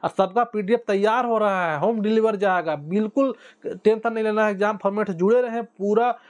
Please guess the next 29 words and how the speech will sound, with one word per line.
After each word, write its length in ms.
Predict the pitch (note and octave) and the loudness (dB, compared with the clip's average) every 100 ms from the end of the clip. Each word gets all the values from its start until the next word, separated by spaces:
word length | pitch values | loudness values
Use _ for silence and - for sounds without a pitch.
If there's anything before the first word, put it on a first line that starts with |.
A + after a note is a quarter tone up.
| - - | -12 -2
कंप्लीट 500 | G3 F3+ A3+ C#4 - | -2 0 0 0 0
तरीका 360 | A3 A3 A3+ | -2 0 0
से 100 | G#3+ | 0
आप 120 | G#3 G#3 | -2 -2
लोग 140 | G#3 | 0
को 100 | G#3+ | 0
जो 80 | G#3 | 0
एमसीक्यू 460 | F#3+ F#3 G3 G#3+ | -2 -4 -4 -2
मिलेगा 460 | G3 G3 G3 G3 G#3+ - - E3+ | 0 2 2 0 -4 -6 -4 0
और 80 | |
इसका 180 | F3 G3+ | 0 -2
पीडीएफ़ 360 | F#3 G3 G3+ F#3+ G3 | 0 0 0 -2 -2
होम 140 | G3+ | -2
डिलीवर 300 | F#3 F#3+ F3 | 0 2 2
होगा। 380 | D3+ C#3+ C#3+ C#3+ _ _ _ _ | 0 -4 -4 -8 _ _ _ _
चलिए 200 | F3+ F#3+ | 0 2
आगे 200 | G3+ G3+ | 2 2
देखते 240 | G3+ G3 G#3 | -2 0 -2
हैं, 80 | F#3+ | 0
जिनको 220 | G3+ G#3 | 0 -2
पेड 320 | - G#3+ A3 | 0 0 2
बैच 140 | A3 | 0
ज्वाइन 240 | G3 G#3+ A3 | 0 -2 0
करना 260 | A3 G#3+ | -2 0
है 160 | G3+ E3+ | -2 0
बिल्कुल 320 | G#3 A#3 C4+ | 0 0 0
लेट 200 | C4 B3+ | 0 0
ना 140 | B3 A#3 | -4 -4
करें 340 | A#3+ C4+ | 0 0